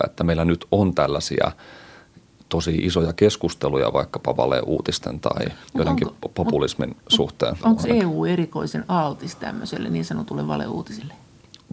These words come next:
Speaker 1: Varmasti totta kai ainakin siinä mielessä, että
Speaker 2: Mut kun siellä käy, niin tuntuu, että se on teema. Heillä on oikein myyviä E U-otsikoita.
Speaker 1: Ihan varmasti, ja totta kai se tavallaan sopii tällaiseen tietynlaiseen, niin kuin populismin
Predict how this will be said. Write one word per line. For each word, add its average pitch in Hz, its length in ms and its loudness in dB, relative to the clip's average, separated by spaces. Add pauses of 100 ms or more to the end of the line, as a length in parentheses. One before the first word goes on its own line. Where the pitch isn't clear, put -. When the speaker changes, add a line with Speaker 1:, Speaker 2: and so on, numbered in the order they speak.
(200)
Speaker 1:
Varmasti 127 640 4 (500)
totta 117 320 2
kai 113 220 6
ainakin 110 380 4
siinä 117 320 4
mielessä, 85 600 2
että 85 720 2
Speaker 2:
Mut - 100 0
kun 220 100 -6
siellä 208 220 -6
käy, 220 280 -2
niin 151 140 -6
tuntuu, - 320 -8
että - 120 -12
se 202 100 -6
on 180 200 -4
teema. 120 360 -10 (720)
Heillä 185 140 -2
on 185 40 -2
oikein 202 240 -4
myyviä 165 340 -4
E 80 140 -8
U-otsikoita. - 580 -12 (800)
Speaker 1:
Ihan 147 140 8
varmasti, 110 380 6
ja 107 60 8
totta 113 220 4
kai 104 180 4
se 107 100 -2
tavallaan 101 440 4
sopii 98 280 0
tällaiseen 98 580 2 (420)
tietynlaiseen, 87 840 2 (140)
niin 90 80 -8
kuin 87 260 -2 (500)
populismin 85 640 4